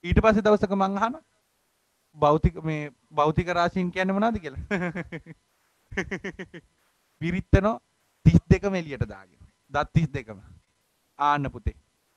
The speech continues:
ඒකට කියන්නේ අර අපේ පැත්තේ කියන්නේ ඇවරියම එළියට දානවා කියලා. අර දත් පේන්නේ hina වෙන එකට කියන්නේ ඇවරියම එළියට දානවා කියලා. අන්න ඒ වගේ.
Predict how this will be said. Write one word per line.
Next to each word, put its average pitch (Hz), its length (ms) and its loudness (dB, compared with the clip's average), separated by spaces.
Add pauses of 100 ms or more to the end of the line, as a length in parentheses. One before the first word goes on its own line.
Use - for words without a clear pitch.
(180)
ඒකට 151 260 -4
කියන්නේ 156 260 -6
අර 127 100 -8 (520)
අපේ 160 220 -2
පැත්තේ 156 260 0
කියන්නේ 165 360 -4 (580)
ඇවරියම 175 500 -2
එළියට 147 320 -10
දානවා 107 300 -8
කියලා. - 500 -18 (560)
අර 135 120 -8
දත් 135 260 0
පේන්නේ 151 320 -8
hina 143 240 -4
වෙන 147 140 -8
එකට 147 200 -16
කියන්නේ 156 340 -6 (420)
ඇවරියම 165 480 -4
එළියට 160 300 -12
දානවා 151 260 -6
කියලා. - 220 -20 (400)
අන්න 160 220 -4
ඒ 151 80 -8
වගේ. 117 280 -18